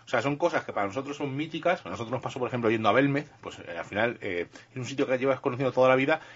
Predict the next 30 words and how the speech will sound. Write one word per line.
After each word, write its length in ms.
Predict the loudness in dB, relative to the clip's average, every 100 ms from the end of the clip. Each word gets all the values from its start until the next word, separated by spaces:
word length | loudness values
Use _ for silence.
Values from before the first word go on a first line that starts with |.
| -10
y 60 | -2
te 80 |
invade 260 | 2 4 4
una 100 | 2
sensación 400 | -4 -8 -8 -4
de 60 | -4
alegría 300 | -2 2 2
de 100 | 2
que 60 |
has 80 | 0
conseguido 400 | 0 0 2 2
llegar 180 | 6 6
a 20 |
ese 120 | 4 2
sitio 180 | 8 10
donde 220 | 10 8
grandes 400 | 10 10 10 6
maestros 440 | 6 6 6 2
y 40 | 2
grandes 200 | 2 2
profesionales 460 | 0 6 6 6 2 -16 -18 4
han 140 | 4
estado. 400 | 6 6 6 6 0 -16 -20 0
Y 120 | 6
en, 140 | 8 6 2
en 180 | 2 2
tu 220 | 0 4
libro, 260 | 6 6 6
sobre 220 | 8 10
todo, 260 | 12 10